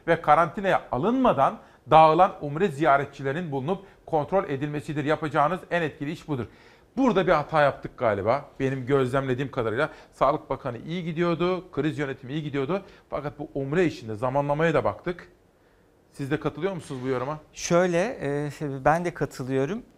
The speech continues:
Speaker 2: Şimdi benim edindiğim rakamlara göre bu sene yirmi bir bin kişi umreye gitmiş.
Speaker 1: Evet.
Speaker 2: Ama biz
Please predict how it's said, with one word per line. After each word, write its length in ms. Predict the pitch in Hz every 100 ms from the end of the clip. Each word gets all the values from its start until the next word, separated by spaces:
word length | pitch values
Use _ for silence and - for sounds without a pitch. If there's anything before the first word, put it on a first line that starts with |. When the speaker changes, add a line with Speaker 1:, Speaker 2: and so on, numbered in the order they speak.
| -
Speaker 2:
Şimdi 420 | - 151 143 139
benim 240 | 151 208
edindiğim 500 | 160 135 143 135 135
rakamlara 560 | 139 139 151 151 151 156
göre 420 | 135 135 147 196
bu 60 | 151
sene 320 | - 147 160
yirmi 460 | 147 147 147 156 147
bir 240 | 175 131
bin 200 | 139 135
kişi 300 | - - -
umreye 400 | 123 117 101 98
gitmiş. 540 | 90 92 - 226 - -
Speaker 1:
Evet. 240 | 107 110 - - -
Speaker 2:
Ama 240 | 139 151 147
biz 260 | 151 156